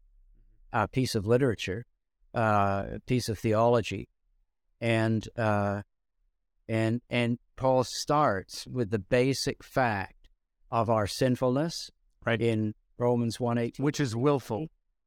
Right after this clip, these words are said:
Speaker 1: The Gentile world, the Jewish world, no one is righteous in the sight of God. And then, uh, in chapter three twenty-one to thirty-one, he says, "But this is the answer God has provided." Then he deals with it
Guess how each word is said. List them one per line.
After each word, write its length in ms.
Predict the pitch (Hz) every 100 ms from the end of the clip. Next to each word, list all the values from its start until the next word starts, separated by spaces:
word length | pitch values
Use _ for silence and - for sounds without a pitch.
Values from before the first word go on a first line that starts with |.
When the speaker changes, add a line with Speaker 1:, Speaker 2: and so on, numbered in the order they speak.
| _ -
Speaker 1:
The 140 | 113
Gentile 600 | 101 127 135 135 151 147
world, 440 | 139 139 135 139 127 _ -
the 100 | 110
Jewish 420 | 101 139 147 -
world, 460 | 127 127 127 131 120 _ _ _
no 260 | 120 131 151
one 180 | 151 151
is 180 | 120 123
righteous 640 | 120 104 - 95 - - -
in 140 | 120
the 80 | 113
sight 320 | - 120 113
of 100 | 110
God. 340 | 98 98 98 95 _ _ _
And 220 | - 113 117
then, 300 | 123 123 120 _ _ _ _
uh, 320 | 110 104 104 -
in 240 | 117 110
chapter 380 | 104 123 113 113
three 260 | 101 127 120
twenty-one 560 | 123 113 110 123 123
to 60 | 110
thirty-one, 720 | - 139 131 107 113 110 113 - _ _ _
he 160 | 120
says, 300 | 110 - 113
"But 200 | - 110
this 180 | - 120
is 100 | 127
the 160 | 110 110
answer 340 | 110 107 113
God 280 | 95 104 101
has 100 | 92
provided." 680 | - 98 110 123 139 151 151 _ _ _ _ _
Then 140 | 120 120
he 120 | 120
deals 360 | 120 127 120 -
with 220 | 107 101
it 380 | 98 - 110